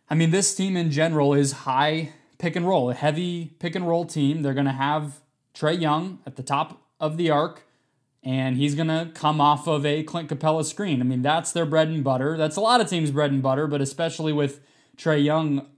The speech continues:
orchestrating everything, that's what he loves to do. And so you had that. You had Kevin Huerter, who has be, re-, recently been added to their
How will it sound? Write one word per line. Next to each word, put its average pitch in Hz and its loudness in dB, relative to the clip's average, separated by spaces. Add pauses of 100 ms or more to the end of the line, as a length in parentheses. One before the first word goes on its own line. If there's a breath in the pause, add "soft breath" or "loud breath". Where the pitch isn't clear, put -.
(140)
orchestrating 160 0
everything, 139 -2
that's 151 -4
what 143 -2
he 151 -6
loves 135 -2
to 127 -6
do. 170 -2
And 131 0
so 147 0 (580 loud breath)
you 156 0
had 147 -2
that. 151 4
You 139 2
had 135 2
Kevin 127 -4
Huerter, 170 0
who 135 0
has 123 -4
be, 143 0
re-, 151 0
recently 175 0
been 160 0
added 156 -2
to 151 -4
their 147 -2